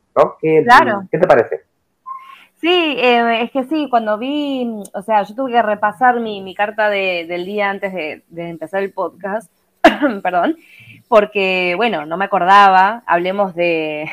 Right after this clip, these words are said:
Speaker 2: <laughs> de los bloqueos, ¿verdad? Em,
Speaker 1: Negación.
Speaker 2: negación. Eh, pero bueno, nada, acá estamos, eh, ya, este, eh, digamos, como aceptando un poquito <laughs> más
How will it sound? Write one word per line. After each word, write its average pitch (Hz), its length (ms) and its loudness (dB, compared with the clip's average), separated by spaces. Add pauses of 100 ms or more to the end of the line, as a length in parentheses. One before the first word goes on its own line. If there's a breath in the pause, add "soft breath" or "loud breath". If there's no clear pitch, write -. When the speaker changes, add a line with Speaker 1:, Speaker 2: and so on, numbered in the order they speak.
Speaker 2:
<laughs> - 340 -12
de 180 160 -4
los 160 140 0
bloqueos, 185 640 2
¿verdad? 220 360 2 (580)
Em, 208 580 2
Speaker 1:
Negación. 127 760 6 (260)
Speaker 2:
negación. 233 1000 6 (360)
Eh, 208 440 -4
pero 262 120 -2
bueno, 277 220 0
nada, 254 280 2
acá 190 120 -6
estamos, 226 720 -2
eh, 170 540 -10
ya, 175 680 2 (560)
este, 123 640 -16
eh, 69 60 -20 (960)
digamos, 294 500 2
como 285 160 0
aceptando 349 420 -2
un 339 60 -8
poquito 254 380 -2
<laughs> 208 40 -2
más 247 260 0